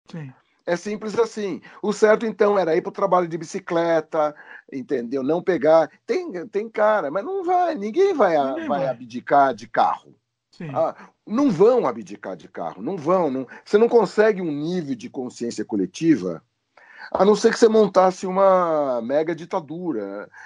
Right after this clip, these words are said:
Speaker 2: É, o-,
Speaker 1: O impondo,
Speaker 2: os
Speaker 1: né? Só,
Speaker 2: problemas
Speaker 1: só por
Speaker 2: do ponto de
Speaker 1: imposição.
Speaker 2: vista humano são, é, os pontos do,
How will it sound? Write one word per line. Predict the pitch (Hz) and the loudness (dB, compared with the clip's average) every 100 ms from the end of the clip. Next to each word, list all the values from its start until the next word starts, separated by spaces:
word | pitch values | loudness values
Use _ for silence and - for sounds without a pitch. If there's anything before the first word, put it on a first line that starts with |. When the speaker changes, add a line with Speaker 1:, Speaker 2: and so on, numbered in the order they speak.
| - - | -16 -8
Speaker 2:
É, | 101 - - | -6 -6 -6
o-, | - - - - | -6 -8 -10 -6
Speaker 1:
O | |
impondo, | 202 214 254 214 208 | -4 -2 4 4 4
Speaker 2:
os | 160 | -2
Speaker 1:
né? | |
Só, | |
Speaker 2:
problemas | 160 214 147 175 226 247 202 151 | 6 6 6 6 6 6 4 0
Speaker 1:
só | |
por | 123 | -2
Speaker 2:
do | 127 | -2
ponto | 175 | -2
de | - | 0
Speaker 1:
imposição. | 143 156 | -2 -4
Speaker 2:
vista | 170 165 | -6 -8
humano | 143 190 202 | -6 -6 -6
são, | - 202 196 | -6 -6 -6
é, | 196 208 147 | -6 -4 -4
os | 151 - | -6 -10
pontos | 196 208 - | -14 -14 -12
do, | 170 | -14